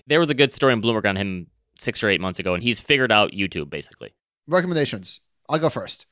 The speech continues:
Speaker 2: Do you listen to the Big Picture podcast ever?
Speaker 1: Occasionally.
Speaker 2: Okay. They did one on Ridley Scott because he did The Last House of Gucci. Is that the name of the movie? The House of Gucci? I love Ridley Scott.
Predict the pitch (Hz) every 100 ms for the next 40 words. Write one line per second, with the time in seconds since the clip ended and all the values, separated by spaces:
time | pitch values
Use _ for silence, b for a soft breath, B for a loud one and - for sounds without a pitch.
0 | _ _ _ - 208 339 311 269 254 226
1 | 196 202 196 185 180 185 180 175 160 101
2 | 92 62 - _ _ _ _ 156 143 107
3 | 107 160 165 139 233 226 226 202 165 151
4 | 160 151 - - 151 135 135 139 - _
5 | _ _ _ _ - 165 - 160 156 131
6 | - 190 170 175 143 147 143 147 135 -
7 | 131 120 104 92 _ 139 135 151 180 190
8 | 202 202 202 180 113 131 147 139 165 175
9 | 170 _ _ - 196 180 139 120 117 127
10 | 95